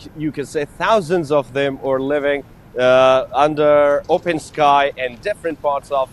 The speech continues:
Herat city where I'm located now. It's a place where, uh, which is forty kilometers away from Zindajan district, which was the worst hit. I visited one of the villages, but luckily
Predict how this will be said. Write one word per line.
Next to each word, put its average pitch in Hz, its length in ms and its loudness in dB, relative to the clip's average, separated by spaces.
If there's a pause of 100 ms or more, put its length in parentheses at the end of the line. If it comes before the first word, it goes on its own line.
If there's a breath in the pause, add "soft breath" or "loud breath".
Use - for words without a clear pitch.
Herat 143 520 0
city 143 300 -14
where 135 320 -8
I'm 147 300 -2
located 127 500 -12
now. 127 220 -4 (320)
It's 123 300 -6
a 131 160 -2
place 139 440 -4
where, 131 280 -4 (100)
uh, 131 60 -6
which 127 260 -8
is 127 220 -12 (140)
forty 180 420 -2
kilometers 143 600 -6
away 131 240 -4
from 127 400 -2
Zindajan 135 800 -4
district, 131 440 -8
which 131 160 -10
was 127 220 -10
the 120 100 -6
worst 165 360 -8
hit. 160 180 -4 (100)
I 156 140 -2
visited 165 500 -10
one 165 200 -6
of 160 200 -4
the 151 180 0 (380)
villages, 175 640 -2
but 151 200 0 (180)
luckily 156 800 -2